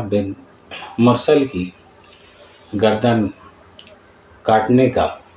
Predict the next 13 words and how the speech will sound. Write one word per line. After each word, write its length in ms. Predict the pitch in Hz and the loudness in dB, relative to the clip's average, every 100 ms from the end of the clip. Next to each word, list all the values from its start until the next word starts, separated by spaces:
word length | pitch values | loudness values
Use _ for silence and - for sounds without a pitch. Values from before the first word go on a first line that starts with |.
| - | -2
<clears throat> 400 | - - - - | -2 -2 -6 -4
मामला 320 | 139 - 113 127 | 0 2 2 2
हुआ 280 | 127 131 139 | 2 2 0
है 140 | 160 | 0
और 120 | 143 | 0
इसे 180 | 113 120 | 0 -2
वर्ल्ड 340 | 98 110 110 | -2 -2 -4
मीडिया 340 | 110 101 107 113 | -6 -6 -4 -4
ने 140 | 101 | -6
काफ़ी 320 | 90 95 - | -8 -6 -6
cover 320 | - 107 131 135 | -8 -4 -2 -2
किया, 280 | 113 117 - - - - - - - | -2 -2 -2 -10 -20 -20 -20 -20 -2
तब 140 | 170 | 0